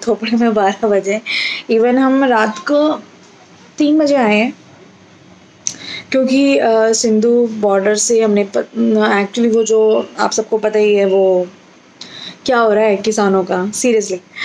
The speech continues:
किसानों का जो आंदोलन चल रहा है, और उन्होंने जो मेन रोड, अ, आप नरेला साइड, जब आप पंजाब साइड जाएंगे, नरेला साइड जाएंगे,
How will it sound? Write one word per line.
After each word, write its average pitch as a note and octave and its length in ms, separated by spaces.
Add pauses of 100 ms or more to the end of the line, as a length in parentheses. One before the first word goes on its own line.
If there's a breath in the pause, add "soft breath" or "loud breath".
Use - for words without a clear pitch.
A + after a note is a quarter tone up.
(360 loud breath)
किसानों C4 640
का C#4+ 260
जो C#4 200 (400)
आंदोलन A3 600
चल A3+ 260
रहा G#3+ 140
है, G#3 200
और G#3 220
उन्होंने G#3+ 680 (640)
जो G#3+ 580
मेन G#3 400
रोड, G#3 380
अ, G3+ 360
आप G3+ 200
नरेला G#3 600
साइड, G#3 300 (200)
जब G3+ 180
आप G3 140
पंजाब G3 340
साइड G#3 260
जाएंगे, G3+ 340
नरेला G3 380
साइड G3+ 240
जाएंगे, F#3+ 340